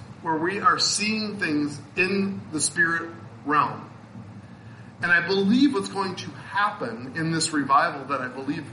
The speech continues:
we're in, what's going to happen is that there is going to be manifestation that we are actually, with our physical eyes, going to see the fireball. <laughs>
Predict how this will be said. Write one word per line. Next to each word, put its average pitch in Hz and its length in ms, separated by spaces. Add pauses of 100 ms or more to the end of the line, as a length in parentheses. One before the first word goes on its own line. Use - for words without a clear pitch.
(100)
we're - 300
in, 196 480 (680)
what's 165 160
going 196 200
to 185 100
happen 170 520
is 147 140
that 151 140
there 160 240
is 233 280
going 226 400
to 190 180
be 165 180
manifestation 147 1300 (360)
that 175 180
we 190 100
are 190 120
actually, 170 600
with 156 240
our 156 120
physical 233 600
eyes, 120 460 (300)
going 180 200
to 156 100
see 175 160
the 147 120
fireball. 123 440 (640)
<laughs> 185 100